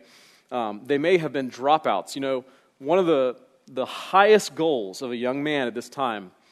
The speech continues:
would be to go to rabbinical school and follow a rabbi. So you would, I mean, it's, it's kinda like college football recruiting a little bit. Like, you would go and you would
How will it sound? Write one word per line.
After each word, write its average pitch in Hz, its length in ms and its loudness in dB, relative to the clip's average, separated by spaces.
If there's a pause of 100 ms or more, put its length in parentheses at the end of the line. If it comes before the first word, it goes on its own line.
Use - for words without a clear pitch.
(380)
would 139 120 -8
be 139 140 0
to 131 80 -6
go 143 240 0
to 147 180 -4
rabbinical 127 500 -2
school 110 340 -10
and 98 100 -12
follow 135 440 0
a 113 60 -2
rabbi. 98 500 -6 (680)
So - 140 -8
you 131 220 -2
would, 135 220 0 (420)
I - 40 -12
mean, 139 100 -2
it's, 131 160 -8
it's 170 180 -6
kinda 285 280 4
like 151 200 6
college 180 400 0
football 160 320 0
recruiting 120 520 -4
a 107 40 -8
little 143 220 0
bit. 113 240 -4
Like, 120 220 -4
you 151 100 -4
would 143 200 -2
go 156 420 2 (280)
and 120 140 -8
you 170 140 -2
would 160 240 2